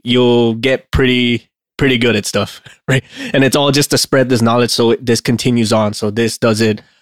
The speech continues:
lose, um, uh, lose itself to time, right? Uh, but let us know what you think, right? Like, uh, uh, what's,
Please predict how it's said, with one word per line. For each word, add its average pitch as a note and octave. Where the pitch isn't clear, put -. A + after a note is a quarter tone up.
lose, A#2
um, A2
uh, G#2
lose A#2+
itself A#2+
to A2
time, G#2
right? G#2
Uh, B2
but C#3+
let G3+
us C4
know D4
what B3+
you D4+
think, C3+
right? C#3+
Like, C#3+
uh, C3
uh, A#2+
what's, C3+